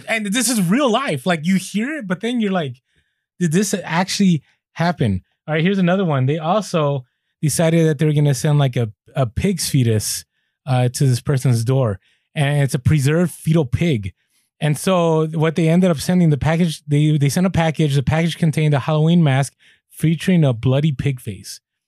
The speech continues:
It's like The Godfather in the horse's head. You know what I mean? Like, this is, what is this?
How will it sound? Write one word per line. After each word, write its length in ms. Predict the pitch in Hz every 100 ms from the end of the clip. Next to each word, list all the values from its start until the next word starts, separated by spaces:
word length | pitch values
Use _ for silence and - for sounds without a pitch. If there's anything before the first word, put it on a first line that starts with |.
| _ _ -
It's 120 | 277
like 120 | 370
The 40 | 247
Godfather 680 | 147 143 147 147 151 131 131
in 80 | 127
the 80 |
horse's 400 | 104 139 131 120
head. 320 | 98 98 90 - _ _ _ _ _ _ _
You 80 | 220
know 80 | 269
what 60 |
I 20 |
mean? 220 | 214 262 247
Like, 180 | 190
this 200 | 160 269 311
is, 200 | 277 175
what 260 | 160 277
is 180 | 254 277
this? 540 | 156 117 101 - -